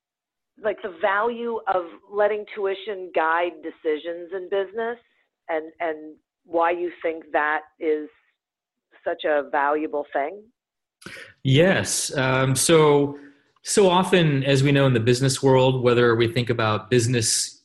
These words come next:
Speaker 2: you know, education, um, getting your M B A or what have you, um, or typical business practice, so much is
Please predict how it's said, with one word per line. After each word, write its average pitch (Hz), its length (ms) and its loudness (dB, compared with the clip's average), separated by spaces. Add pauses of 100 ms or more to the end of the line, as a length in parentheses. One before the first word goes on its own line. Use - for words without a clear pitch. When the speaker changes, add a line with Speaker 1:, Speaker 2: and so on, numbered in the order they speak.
(120)
Speaker 2:
you 123 40 0
know, 113 80 0
education, 117 880 -2
um, 104 680 -2
getting 120 200 -2
your 110 120 -2
M 113 180 0
B 110 160 2
A 107 160 2
or 110 80 0
what 110 140 0
have 107 240 -2
you, 110 280 2 (600)
um, 110 540 0
or 135 120 2
typical 170 360 2
business 131 300 2
practice, 117 560 -4
so 143 140 2
much 135 340 0
is 113 680 0